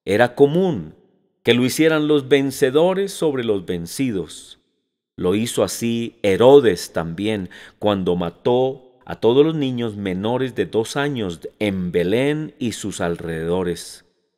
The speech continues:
Son políticas de guerra que se han usado muchas veces entre enemigos. Los niños y las mujeres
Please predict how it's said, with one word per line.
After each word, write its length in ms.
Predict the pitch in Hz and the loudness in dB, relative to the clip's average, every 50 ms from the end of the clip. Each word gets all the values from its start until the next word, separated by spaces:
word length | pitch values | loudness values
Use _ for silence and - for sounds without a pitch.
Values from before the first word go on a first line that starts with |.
| _ - | _ -14
Son 440 | - - - 120 123 139 151 160 | -10 -6 -4 -2 -2 -4 -4 -6
políticas 880 | - - 165 165 160 151 151 - - 156 143 - 135 123 107 95 85 76 | -6 -4 -2 -2 -2 -2 -4 -4 -6 -8 -6 -4 -4 -4 -4 -4 -8 -8
de 180 | - 87 85 _ - | -8 -8 -8 _ 2
guerra 480 | 120 135 143 143 - - 101 82 - - - - - - - _ _ _ - | 4 6 6 6 4 0 -4 -4 -6 -12 -20 -20 -20 -20 -20 _ _ _ 0
que 120 | - 110 | 0 0
se 180 | 98 - - 101 | 0 2 0 0
han 160 | 98 104 123 | 0 0 -2
usado 460 | 156 160 - - 156 139 139 135 131 | -2 -4 -2 -2 0 0 2 0 -2
muchas 840 | 127 123 120 123 135 151 170 185 175 - 185 170 160 147 139 110 - | -4 -6 -8 -4 -2 -2 -2 -2 -4 -4 -4 -4 -4 -4 -10 -8 2
veces 440 | - 151 151 143 - 123 101 - - | 2 4 4 2 0 -6 -8 -6 -6
entre 440 | 98 87 85 82 - 95 90 85 85 | -6 -6 -6 -4 -2 -2 -2 -2 -4
enemigos. 760 | 82 82 82 90 107 113 101 - 92 85 - - - - _ _ _ _ _ _ _ _ _ _ _ - | -6 -6 -4 -2 -2 -2 -2 -2 -6 -6 -6 -12 -18 -20 _ _ _ _ _ _ _ _ _ _ _ -10
Los 280 | - 95 95 87 85 90 | -4 -4 -4 -4 -4 -4
niños 500 | 104 120 139 151 165 165 180 180 170 - | 0 0 2 2 0 -2 -4 -6 -4 -4
y 40 | 175 | -2
las 160 | 156 127 110 | -2 -2 -2
mujeres 720 | 110 95 85 90 107 110 107 107 101 98 - - - - | -4 -10 -10 -6 -4 -2 -2 -2 -2 -6 -8 -14 -18 -20